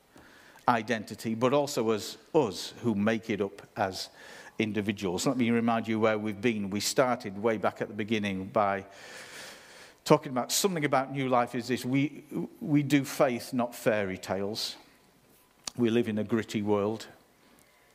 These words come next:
Um, we do Jesus, not God. What does that mean? Well, if you wanna know more, you can listen to the po-, podcast, and that will come up on another, another screen. But in essence, we understand this, that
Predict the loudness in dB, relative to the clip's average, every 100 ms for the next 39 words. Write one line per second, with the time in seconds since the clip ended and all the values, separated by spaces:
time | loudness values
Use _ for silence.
0 | -2 0 0 -2 -6 -10 _ -20 -20 -20
1 | -20 -20 _ _ _ _ _ _ -20 -20
2 | -4 0 2 2 0 0 2 2 0 0
3 | 4 4 4 0 2 2 2 0 -2 0
4 | 0 2 2 2 -2 0 0 0 0 2
5 | 2 2 2 0 2 2 2 0 -4 -4
6 | -4 -6 -4 -4 -4 -12 -20 _ -8 -8
7 | -6 0 0 0 -2 -2 -2 0 0 -2
8 | -6 -2 0 0 -2 0 0 -2 -10 -16
9 | -2 0 0 -2 -2 0 2 2 0 0
10 | 0 2 2 0 -8 -6 -2 -2 -2 -2
11 | 0 0 0 0 -2 -4 -2 -2